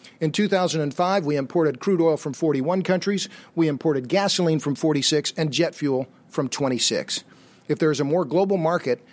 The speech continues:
than the crude oil and, and oil products market, I can't tell you what it is. Let's talk about nuclear power. Nuclear now provides twenty percent of America's electricity. America imports over eighty percent of the uranium needed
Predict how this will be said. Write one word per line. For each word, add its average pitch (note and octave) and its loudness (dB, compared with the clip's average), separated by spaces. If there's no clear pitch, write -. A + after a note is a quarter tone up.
than D3+ 0
the C3 0
crude E3+ 4
oil D3+ 2
and, B2+ -4
and C3 0
oil E3+ 4
products D#3 -2
market, B2+ -2
I C#3+ 0
can't C#3 -6
tell B2 -2
you A#2 -2
what G#2+ -2
it G2 -6
is. F#2 -8
Let's F#3 0
talk F#3 2
about E3+ 0
nuclear F3 2
power. D#3+ -2
Nuclear F#3+ 2
now F3 0
provides D#3+ -2
twenty G3+ 0
percent F3+ 0
of D3+ -2
America's D#3 0
electricity. C#3+ -2
America F3 0
imports D#3 -2
over E3+ 0
eighty A3 2
percent G#3 0
of D#3+ 0
the D#3 -4
uranium D#3+ 2
needed D3 0